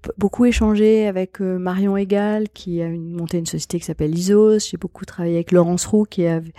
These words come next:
une société autour de, autour de la vidéo et du film. Euh, je sollicite encore beaucoup Muriel de Saint-Sauveur, qui a une, une société autour des femmes, très engagée dans les femmes, qui travaillait comme directeur de la communication de Mazar, un groupe de,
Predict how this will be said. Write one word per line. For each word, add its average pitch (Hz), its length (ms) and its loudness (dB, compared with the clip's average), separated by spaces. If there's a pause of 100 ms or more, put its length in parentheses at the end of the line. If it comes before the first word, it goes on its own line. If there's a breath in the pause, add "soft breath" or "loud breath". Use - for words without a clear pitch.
(220 loud breath)
une 165 80 -2
société 175 560 -4
autour 165 560 -2
de, 160 260 -2 (340 loud breath)
autour 175 320 -2
de 156 100 -2
la 151 200 0
vidéo 202 400 2
et 208 60 4
du 196 120 -2
film. 214 500 0 (480 loud breath)
Euh, 170 800 -2 (440 loud breath)
je 170 440 0
sollicite 165 680 -4
encore 180 340 2
beaucoup 202 460 0
Muriel 190 360 2
de 180 80 0
Saint-Sauveur, 196 640 0
qui - 160 -8
a 165 60 -2
une, 165 420 -6
une 160 60 -10
société 175 640 0
autour 175 300 0
des 165 120 4
femmes, 202 480 2 (340 loud breath)
très 185 240 -2
engagée 170 300 2
dans 170 80 2
les 160 100 2
femmes, 214 320 -2
qui - 80 -18
travaillait 165 640 0
comme 156 420 -2
directeur 156 380 0
de 160 60 0
la 160 40 2
communication 156 560 -2
de 156 60 0
Mazar, 190 380 2
un 156 300 -4
groupe 160 260 -10
de, 165 340 -6